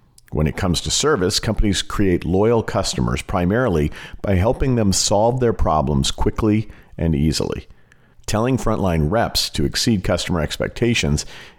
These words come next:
is apt to yield confusion, wasted time and effort, and costly giveaways. Telling them to make it easy gives them a solid foundation for action."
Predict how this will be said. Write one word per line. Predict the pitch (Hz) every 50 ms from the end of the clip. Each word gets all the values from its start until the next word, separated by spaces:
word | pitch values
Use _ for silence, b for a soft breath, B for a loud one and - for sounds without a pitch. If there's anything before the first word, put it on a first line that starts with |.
| B
is | B 95 87 -
apt | 76 107 120 -
to | - 107
yield | 98 87 82 80 76 71 65 -
confusion, | - 73 - - 135 143 143 143 123 127 120 117 117 92
wasted | 85 95 107 107 - - 110 92
time | - 104 98 95 95 92
and | 90 80
effort, | 67 92 107 - 101 87 -
and | - 76 71
costly | - - 69 64 67 - - 76 76
giveaways. | 65 - 60 50 - - - 50 50 - - - - b b b b b b b b b b b
Telling | - - 95 98 101 98 92
them | 87 80 71 69 65
to | - - 80 69 64 - -
make | - - 78 87 95 101 95 -
it | 85 73 -
easy | - - 117 143 151 135 95 78 71 - - - b b b b b b b b b
gives | 95 98 92 85
them | 90 85 80
a | 69
solid | - - - 92 90 92 90 87 82
foundation | - 82 78 78 71 62 60 - - - 65
for | - - 64
action." | 62 60 - - - - - -